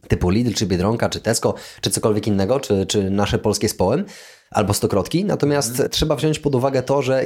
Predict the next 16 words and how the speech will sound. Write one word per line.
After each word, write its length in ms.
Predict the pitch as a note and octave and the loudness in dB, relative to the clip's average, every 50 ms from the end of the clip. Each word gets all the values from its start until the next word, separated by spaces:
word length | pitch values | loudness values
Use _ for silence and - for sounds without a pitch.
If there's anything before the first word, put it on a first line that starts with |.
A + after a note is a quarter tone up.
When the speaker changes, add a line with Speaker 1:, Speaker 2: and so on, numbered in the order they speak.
| - E3 | -4 -4
Speaker 1:
są 280 | D#3+ - - G3+ F3+ D3+ | -4 -2 -2 0 -2 0
firmy, 300 | - C#3+ B2 C3 D3+ D#3 | 0 0 0 0 0 0
na 140 | D#3 C#3+ C3+ | 0 0 -2
których 540 | - - - C#3+ C#3+ C#3+ C#3 C3+ - - - | -2 -2 0 0 2 2 0 0 -2 -2 0
moglibyśmy 500 | C#3 D3+ D3+ C#3 C#3 C3 - - C#3 B2 | 0 0 2 0 0 -2 0 0 -2 -2
popatrzeć, 440 | B2 B2 - C3+ C3 - C3+ B2 A#2+ | 0 0 -2 -2 0 0 -2 0 0
że 100 | C3+ B2+ | -2 -2
faktycznie 440 | - B2+ - - C3+ G#2 - F#2 F2+ | -2 -4 -2 -2 -2 -2 0 -2 -2
jest 180 | A2+ D3 C#3+ | -2 -2 -2
takie 200 | - - - A2 | -4 -4 -2 -2
masło 540 | G#2+ A#2 A#2+ - - B2+ A#2+ A#2 A#2+ G#2+ G#2 | 0 0 0 0 0 0 0 0 0 -2 -2
z 80 | F#2+ A2 | -2 -2
orzechów 400 | G#2+ G#2 A#2+ A2+ - G2 - - | 0 0 0 -2 -2 -4 -2 0
laskowych, 480 | G2 A2 - - C3 A#2 B2 B2 - | 0 0 2 0 0 2 0 0 -2
które 220 | - - G#2 G2+ F#2 | 0 0 0 2 2
zawiera 360 | F#2+ F#2 G2 G2 F#2+ F#2 | 2 0 0 0 0 -2